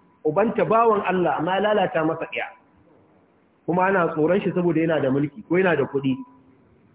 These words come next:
To ya manta wa fa-, sama da shi akwai wanda ya fi shi ƙarfi, shi ne Allah. Ran da Allah zai walakanta mutum malam, wallahi duniya ma sai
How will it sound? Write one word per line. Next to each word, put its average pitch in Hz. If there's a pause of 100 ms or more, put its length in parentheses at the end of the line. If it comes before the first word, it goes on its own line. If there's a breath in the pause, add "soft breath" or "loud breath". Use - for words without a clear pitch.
(120)
To 127
ya 165
manta 170
wa 135
fa-, 170 (260)
sama 185
da 143
shi -
akwai 151
wanda 151
ya 127
fi 131
shi 127
ƙarfi, 117
shi 143
ne 127
Allah. 107 (1040)
Ran 180
da 170
Allah 170
zai 165
walakanta 156
mutum 127
malam, 135
wallahi 143
duniya 151
ma 123
sai 143